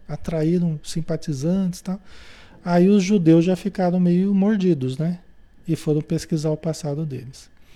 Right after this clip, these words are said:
O caso de Tecla era pintado a cores negras. Paulo e Barnabé eram acusados de blasfemos, feiticeiros, ladrões,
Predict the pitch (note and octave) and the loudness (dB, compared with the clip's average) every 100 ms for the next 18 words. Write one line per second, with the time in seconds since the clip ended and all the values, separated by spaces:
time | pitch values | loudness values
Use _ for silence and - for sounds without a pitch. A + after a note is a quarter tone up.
0 | - - - - - - C#4+ D4 - F#3+ | -20 -20 -20 -20 -20 -2 2 2 2 2
1 | D3 C3 B2 B2+ F3 - F3 G3 - B2+ | 4 2 0 0 -4 0 2 2 -4 -6
2 | A2+ - - _ _ _ - - D#3+ G3 | -6 -10 -20 _ _ _ -10 -2 0 0
3 | G3 F#3 F3+ - C#3+ D3+ E3+ F3 - - | 0 0 2 -2 -2 -2 -8 -14 -20 -20
4 | _ _ - D3+ - - F3 F#3 F#3+ B2+ | _ _ -8 -8 -6 0 2 2 0 0
5 | C3+ D3 C3+ A#2 A2 - - - - - | 2 2 2 -2 -6 -12 -20 -20 -20 -20
6 | _ - _ _ _ - - - _ _ | _ -20 _ _ _ -20 -20 -20 _ _
7 | _ _ - _ - _ _ - - D#3+ | _ _ -20 _ -20 _ _ -6 4 4
8 | A#3 A#3 E3+ D#3+ D3 A#2+ A2+ D#3 G3 - | 6 2 4 4 4 0 4 4 4 0
9 | D3+ D#3+ F3 F3 E3+ C3+ D3 E3 D3+ - | 2 2 2 0 -2 2 2 2 -2 -4
10 | B2+ G#2+ B2 F3+ A3 - G#3+ G#3 G3+ F#3 | -6 -2 0 0 -2 -8 -4 0 -2 -4
11 | - - - G#3+ C4+ - G#3 - - D3+ | -14 -14 0 2 2 0 -4 -4 -8 -4
12 | D#3 F#3 E3+ D3 F#3 A#3 E3+ C3 C3+ E3 | -2 0 -2 0 0 0 -4 -4 -2 0
13 | G3+ G#3+ - | 0 -2 -8